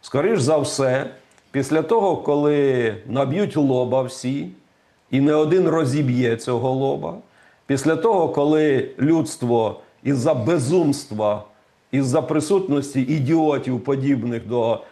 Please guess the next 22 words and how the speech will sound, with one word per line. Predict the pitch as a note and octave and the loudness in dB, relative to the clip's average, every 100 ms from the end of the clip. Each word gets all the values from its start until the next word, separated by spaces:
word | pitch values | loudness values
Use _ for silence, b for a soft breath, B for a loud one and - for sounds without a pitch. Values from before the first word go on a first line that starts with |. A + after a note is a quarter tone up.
| B B | B B
московського | A#2 B2 D#3+ C#3+ - C#3 B2+ | -6 -2 0 0 0 -2 -2
фюрера, | - E3+ C#3+ A#2 G#2 | 2 2 2 2 0
понесе | G#2+ C3+ D3 C#3+ E3 | 0 0 0 0 -4
колосальні | - C#3 C#3 C#3 D3 C3+ B2+ | -2 -2 -2 -2 -2 -2 -4
жертви, | G2 A#2+ A2+ A2 A#2+ C#3 D#3+ B B B | -4 -4 -4 -4 -2 -2 -2 B B B
бо, | G#2+ C3 B2+ A2 G2+ | -2 2 2 0 -2
як | C3+ C#3+ | -4 0
видно | D#3 F3+ C#3 C#3 | 0 2 0 -2
з | G2+ | -2
усього, | C3+ - G3+ A#3+ G3 F#3+ B B - | -4 0 0 2 -2 -6 B B -6
подібних | C3+ C3 E3+ E3 D#3 - - | -2 0 0 0 -2 -2 -4
ідіотів, | C#3+ D3 D#3 D3 D3+ C3+ B2 - | 0 2 2 0 -2 -4 -6 -4
і | C3 | -2
він | C#3+ C#3 C3 | 2 2 2
не | C3+ | 2
один, | B2+ A#2 C3 A#2+ B2 E3 - - | 0 -2 -2 -2 -4 -8 -10 -2
їх | C#3 A#2+ | -2 0
достатньо | D3 D3 C#3 B2+ B2+ C3 | -2 -2 -2 -2 -2 -4
для | C3 C#3 | -2 -2
того, | C3+ C#3+ C#3 | -2 -2 -2
щоб | C#3 B2+ | -2 -4
влаштувати | B2 C#3 - C#3+ D3 D3 D3 C3+ | -2 -2 -2 0 2 2 0 -6